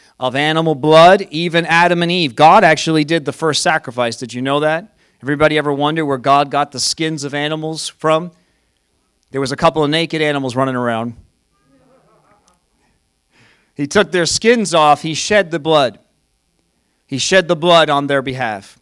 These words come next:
He spared their lives, took the animals' lives instead of theirs, and he covered them. The Bible says he covered their nakedness. He covered them by their blood and gave them skin.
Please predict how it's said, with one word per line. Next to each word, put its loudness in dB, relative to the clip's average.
He -10
spared 0
their 0
lives, 0
took -10
the -6
animals' -4
lives 0
instead -4
of -8
theirs, -6
and -8
he -4
covered -6
them. -8
The -12
Bible 0
says -8
he -12
covered -2
their -2
nakedness. -8
He -14
covered -8
them -8
by -4
their -6
blood -12
and -6
gave -4
them -6
skin. -10